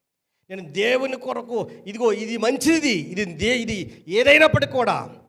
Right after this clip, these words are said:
ఇది మంచిది కనుక నేను ఈ, నేను ఇది చేయాలనుకుంటున్నాను, ఇది శ్రేష్టమైంది, దేవుడు మెచ్చుకునేది ఇది,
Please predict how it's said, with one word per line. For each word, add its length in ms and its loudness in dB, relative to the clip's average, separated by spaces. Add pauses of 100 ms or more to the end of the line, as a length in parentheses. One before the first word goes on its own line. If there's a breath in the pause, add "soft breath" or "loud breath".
(320)
ఇది 520 -8 (100)
మంచిది 400 0
కనుక 240 -4
నేను 180 -6
ఈ, 240 -8
నేను 420 -4
ఇది 160 -6
చేయాలనుకుంటున్నాను, 1000 -6 (1000)
ఇది 140 -8
శ్రేష్టమైంది, 960 2
దేవుడు 360 6
మెచ్చుకునేది 600 6
ఇది, 200 4